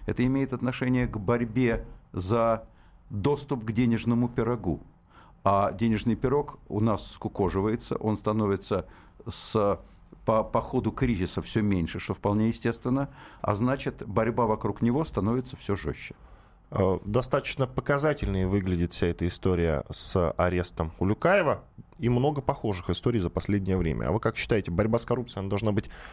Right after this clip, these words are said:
Speaker 2: системной или показательной?
Speaker 1: Э, нет, должна быть, конечно, системной. Э, поэтому то, что щас происходит, я вообще не считаю проявлением борьбы с коррупцией.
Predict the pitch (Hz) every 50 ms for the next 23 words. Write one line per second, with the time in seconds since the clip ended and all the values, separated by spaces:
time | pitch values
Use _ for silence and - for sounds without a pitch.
0 | - - - - - - - - - - 143 175 190 196 156 101 67 92 95 -
1 | - - - 107 104 90 76 - - - - - - - - - - - - -
2 | - - - - 101 104 104 - - - - 104 104 107 - - 117 95 131 123
3 | 113 - - 123 117 107 110 110 127 - - 147 143 135 110 131 127 117 - 156
4 | 139 - - 110 85 76 76 71 73 - - - - 85 82 80 76 - - 98
5 | 95 92 - 95 101 98 90 - 113 107 - - 101 - 104 101 - - 110 107
6 | 101 - - - 131 131 127 131 110 104 101 110 110 - - 113 95 82 - -
7 | - 82 76 - 90 90 90 82 80 80 80 80 82 87 82 76 78 - 82 85
8 | 82 78 - - - - -